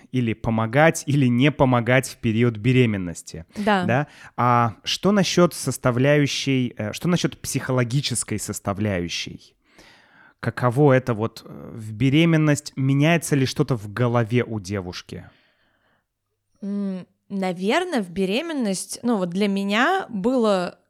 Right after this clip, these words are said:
Speaker 2: сложно осознавать, что ты, э, постоянно делишь своё тело с ещё одним существом.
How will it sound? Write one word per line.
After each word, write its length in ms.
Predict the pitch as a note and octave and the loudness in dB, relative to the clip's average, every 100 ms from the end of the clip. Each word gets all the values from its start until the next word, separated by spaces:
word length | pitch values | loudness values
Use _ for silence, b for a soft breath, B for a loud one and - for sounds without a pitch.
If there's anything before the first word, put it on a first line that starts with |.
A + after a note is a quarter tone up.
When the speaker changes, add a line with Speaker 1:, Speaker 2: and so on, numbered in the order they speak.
| _ | _
Speaker 2:
сложно 1200 | - - - G#3 F#3+ G3 A3+ E4 E4 C4 G#3+ F#3+ F#3+ b b b | -14 -10 -6 -2 0 2 2 2 2 2 4 2 -2 b b b
осознавать, 1000 | - G3 - G#3 G3+ F#3+ F#3+ G#3 C4+ D4 - | -4 -4 -4 -6 -4 -2 0 2 2 -2 -8
что 360 | - - G#3 G3 | -8 -6 -6 -6
ты, 520 | _ A#3 A#3 C#4 C4+ B B _ | _ -2 0 -2 -6 B B _
э, 140 | G#3+ | -4
постоянно 1120 | - A#3 - A3+ G#3+ G3+ A#3+ C#4+ C#4 C4+ B3+ - | 0 -2 0 0 2 4 2 2 2 0 -2 -6
делишь 720 | G3+ F#3 B3 A#3+ G#3 G3 - | -8 -2 2 4 2 -2 -6
своё 440 | - A3 G#3+ F#3+ | -6 -2 0 0
тело 760 | F3+ - G#3+ F#3 F#3 G3+ C4 E4 b b b b | -4 -6 -2 0 0 0 0 -2 b b b b
с 540 | - - - G#3 C4+ - | -18 -14 -2 2 2 0
ещё 480 | G#3+ G#3 - A#3 - | -4 -4 2 2 4
одним 380 | A3 F#3+ A3+ A#3+ | 2 0 0 0
существом. 840 | B3 A3 B3 - C#4+ C4+ F#3+ F#3 | -2 -4 -6 -2 2 2 2 -4